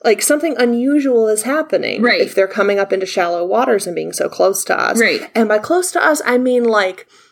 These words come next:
Speaker 1: the pier that we walk down to go see the aquarium,
Speaker 2: No.
Speaker 1: you would be walking over them.
Speaker 2: No. You,
Speaker 1: Yeah.
Speaker 2: y'all, that's, like, ten feet of water. I mean, that's enough too high to
Speaker 1: Mm-hmm.
Speaker 2: couch and not much more.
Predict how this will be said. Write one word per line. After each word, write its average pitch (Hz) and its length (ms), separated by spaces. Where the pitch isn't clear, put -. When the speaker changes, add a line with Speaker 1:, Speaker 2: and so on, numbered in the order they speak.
Speaker 1:
the 185 200
pier 302 520
that 254 200
we 247 160
walk 233 400
down 165 340
to 214 100
go 190 200
see 202 220
the 196 120
aquarium, 226 600
Speaker 2:
No. 226 180
Speaker 1:
you 226 80
would 208 120
be 190 100
walking 196 520
over 165 340
them. - 240
Speaker 2:
No. 233 760
You, 254 200
Speaker 1:
Yeah. 196 340
Speaker 2:
y'all, 254 460
that's, 254 260
like, 262 180
ten 220 260
feet 208 180
of 175 80
water. 180 340
I 190 40
mean, 214 140
that's 233 240
enough 208 300
too 254 200
high 247 220
to 220 80
Speaker 1:
Mm-hmm. 220 140
Speaker 2:
couch 247 320
and 202 140
not 170 200
much 202 280
more. 277 400